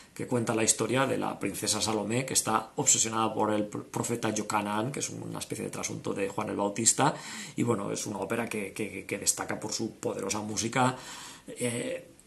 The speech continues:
por, por su expresividad, eh, y por, bueno, por momentos espectaculares, como por ejemplo la danza de los siete velos,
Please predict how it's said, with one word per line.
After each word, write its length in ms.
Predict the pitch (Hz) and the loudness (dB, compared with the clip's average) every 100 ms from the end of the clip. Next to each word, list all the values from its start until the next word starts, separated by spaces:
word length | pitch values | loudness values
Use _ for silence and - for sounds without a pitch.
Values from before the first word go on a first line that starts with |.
| - 151 | -16 2
por, 180 | 147 127 - | 4 6 4
por 140 | - | 4
su 400 | - 120 117 120 | 4 4 4 6
expresividad, 960 | 120 - 123 110 117 110 107 117 151 147 - - | 6 8 10 10 8 4 8 10 10 6 -10 -10
eh, 640 | - 135 120 113 110 117 127 | -2 2 2 2 2 2 4
y 120 | 151 | 4
por, 240 | 117 104 | 4 2
bueno, 240 | 101 110 - | 2 0 -2
por 180 | - 104 | -2 -2
momentos 420 | 98 110 104 104 | 0 0 2 2
espectaculares, 580 | 104 117 107 98 101 110 | 2 0 0 -2 0 2
como 180 | 117 104 | 0 0
por 80 | |
ejemplo 240 | 98 104 104 | -4 -2 0
la 80 | 98 | 0
danza 280 | 98 98 | 0 0
de 40 | 98 | 2
los 140 | 95 | 2
siete 180 | - - | 2 2
velos, 480 | 101 123 120 - | 4 6 8 4